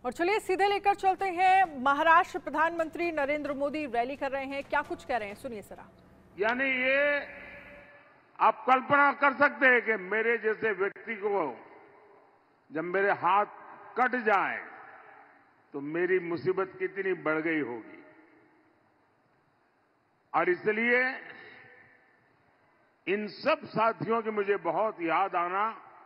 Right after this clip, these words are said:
Speaker 2: और यहां जब आया हूं तो स्वाभाविक रूप से गोपीनाथ जी की याद आना, और जो मैं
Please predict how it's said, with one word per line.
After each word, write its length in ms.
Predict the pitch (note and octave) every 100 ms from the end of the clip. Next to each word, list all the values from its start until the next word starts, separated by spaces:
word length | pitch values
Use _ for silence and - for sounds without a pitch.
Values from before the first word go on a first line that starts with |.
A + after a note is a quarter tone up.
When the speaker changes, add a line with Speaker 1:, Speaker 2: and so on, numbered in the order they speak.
| - - _ _ _ _ _ _ _ _ _ _ _
Speaker 2:
और 160 | - C3+
यहां 320 | C#3 C#3+ F#3+ G3
जब 160 | G3+
आया 280 | F3 F3+ G3
हूं 300 | G3+ F#3+ F3+ B2 - - - - _ _ _ _ _ _ _ _ _ -
तो 80 | C#3+
स्वाभाविक 840 | - C#3+ D3 D3+ D#3+ A3 B3 A3
रूप 180 | A3+ D#3+ D#3+
से 160 | E3 A#2+ G2 - - _ _ _ _ _ _ _ _ _ _
गोपीनाथ 720 | A2+ D3+ D#3+ D#3+ D#3+ E3+ F3
जी 100 | E3
की 220 | D#3+ D3+ D3+
याद 260 | D3 D3+
आना, 340 | C#3+ C#3+ E3 F#3+ G#3 G3+ - - - _ _ _ _ _ _ _ _ _ _ _ -
और 140 | F#3
जो 140 | G3+ C4
मैं 160 | C#4